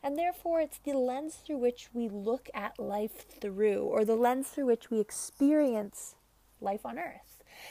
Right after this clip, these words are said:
So when we look at our natal charts and we see, "Oh, wow, look, I've got a little bit of everything." In a sense, this would be a lifetime of balancing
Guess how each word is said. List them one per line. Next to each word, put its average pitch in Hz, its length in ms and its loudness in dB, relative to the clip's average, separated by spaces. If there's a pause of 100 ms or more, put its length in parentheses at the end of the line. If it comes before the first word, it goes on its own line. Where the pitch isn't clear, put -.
(140)
So 302 400 2
when 269 160 0
we 277 120 0
look 311 240 -2
at 320 60 0
our 240 120 0
natal 339 320 2
charts 233 360 0
and 220 100 -2
we 226 100 2
see, 233 380 0
"Oh, 427 120 6
wow, 311 220 4
look, 285 320 -4
I've 240 120 -12
got 494 180 -6
a 240 80 -6
little 208 200 -2
bit 190 160 -4
of 185 120 -4
everything." 330 540 0 (460)
In 226 140 2
a 214 60 -2
sense, 392 460 -4
this - 180 -8
would 262 140 -6
be 262 160 2
a 233 60 4
lifetime 226 640 -2
of 254 180 -4
balancing 392 680 -4